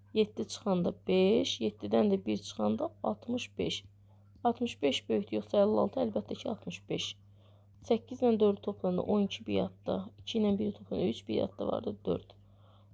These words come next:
On dörddən altı çıxanda səkkiz, beşdən də bir çıxanda dörd. Əlbəttə ki, qırx səkkiz böyük olacaq. On birdən səkkiz çıxanda üç, altıdan da üç çıxanda üç, otuz üç. Üçdən sıfır çıxanda üç, səkkizdən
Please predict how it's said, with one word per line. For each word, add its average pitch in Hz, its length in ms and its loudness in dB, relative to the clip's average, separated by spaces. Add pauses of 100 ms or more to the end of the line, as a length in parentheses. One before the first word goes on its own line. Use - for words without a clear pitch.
(160)
On 226 300 4
dörddən 240 400 4
altı 196 480 0
çıxanda 190 480 0 (100)
səkkiz, 202 720 -2
beşdən 208 320 0
də 196 120 -2
bir 202 200 -6
çıxanda 107 300 -2 (100)
dörd. - 240 -2 (520)
Əlbəttə 220 360 0
ki, - 160 -10
qırx - 240 -10
səkkiz 196 420 -8
böyük 165 220 -2
olacaq. - 460 -6 (800)
On 226 180 0
birdən 233 240 -2
səkkiz - 300 -10
çıxanda 185 180 -6
üç, 240 500 -8
altıdan 208 460 -2
da 95 40 -2
üç - 200 -10
çıxanda 110 300 -6
üç, - 340 -20
otuz - 320 -14
üç. - 220 -14 (720)
Üçdən 233 240 -4
sıfır 208 220 -12
çıxanda 202 280 -10
üç, - 300 -10
səkkizdən - 460 -10